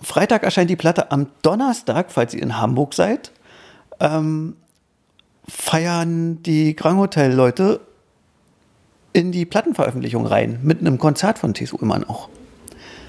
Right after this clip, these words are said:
Also, könnt ihr vielleicht hingehen. Ich glaube, es ist sogar umsonst, aber ich weiß nicht genau. Dann, ähm, später danach, dann im Lido in Berlin, was allerdings schon ausverkauft ist.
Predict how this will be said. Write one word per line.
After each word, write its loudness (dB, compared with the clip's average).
Also, 2
könnt 0
ihr 4
vielleicht 0
hingehen. 2
Ich -6
glaube, -10
es -12
ist -14
sogar -8
umsonst, -6
aber 2
ich -8
weiß 0
nicht -6
genau. -10
Dann, -2
ähm, -2
später 0
danach, 0
dann -2
im 0
Lido 2
in 0
Berlin, 2
was 0
allerdings -2
schon -6
ausverkauft -2
ist. -6